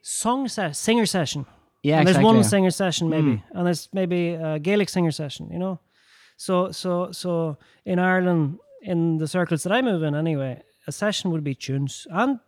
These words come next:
Speaker 1: there'd be room for a song or two if
Speaker 2: Mm.
Speaker 1: there's a singer, and if the, if that is right, it is, if that is the,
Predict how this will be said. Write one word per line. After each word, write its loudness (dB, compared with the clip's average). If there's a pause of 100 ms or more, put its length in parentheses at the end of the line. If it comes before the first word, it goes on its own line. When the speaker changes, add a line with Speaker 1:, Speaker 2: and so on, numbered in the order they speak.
Speaker 1:
there'd -2
be 2
room 2
for -6
a -2
song -4
or -4
two -6
if -4
Speaker 2:
Mm. 6
Speaker 1:
there's 0
a -10
singer, -4
and -2
if -10
the, -4 (1400)
if -8
that -2
is -6
right, -4
it -6
is, -6
if -6
that -2
is -10
the, -8